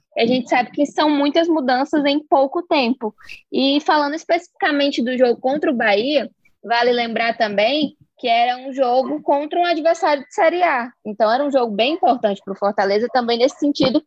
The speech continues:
de medir forças e de saber, assim, de testar sua atuação diante de um adversário assim. E eu acredito,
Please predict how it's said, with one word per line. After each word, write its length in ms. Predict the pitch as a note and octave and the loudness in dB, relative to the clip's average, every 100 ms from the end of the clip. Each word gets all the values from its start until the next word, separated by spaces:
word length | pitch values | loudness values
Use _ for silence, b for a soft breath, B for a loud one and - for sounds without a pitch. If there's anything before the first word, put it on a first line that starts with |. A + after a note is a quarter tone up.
| B B - | B B -6
de 160 | G#3 | -2
medir 580 | C4+ D4 A3 C#4+ D#4 - B B _ | 2 2 2 0 0 -2 B B _
forças 580 | - C#4 D4 - E4+ E4+ _ B - | -2 0 0 -2 -4 -4 _ B -4
e 320 | B3+ C#4 B3+ | 0 2 2
de 140 | C4 | 0
saber, 640 | C#4 D#4+ B3+ C4+ C#4+ D#4 F4 | -2 -4 -2 0 0 0 -4
assim, 360 | F#4+ D#4+ A#3+ | -8 -4 -2
de 120 | G#3 | -4
testar 480 | A#3+ C4+ D4+ - C4+ | -2 -2 0 0 -2
sua 160 | D4 C#4+ | 0 -4
atuação 600 | - C#4+ E4 - C4 E4 - B - | 0 -2 0 -2 0 -2 -4 B -16
diante 360 | G3+ B3 C4 D4 | -2 0 0 -2
de 60 | C#4+ | -2
um 60 | |
adversário 520 | C#4 C4 D4+ E4 C#4 | 0 0 0 0 0
assim. 320 | F4+ - C#4+ B3+ b b | 0 -2 -2 -2 b b
E 100 | - | -4
eu 160 | C4 C#4 | 0 0
acredito, 580 | D4+ - D4+ B3+ D4 | -2 -2 -2 0 -2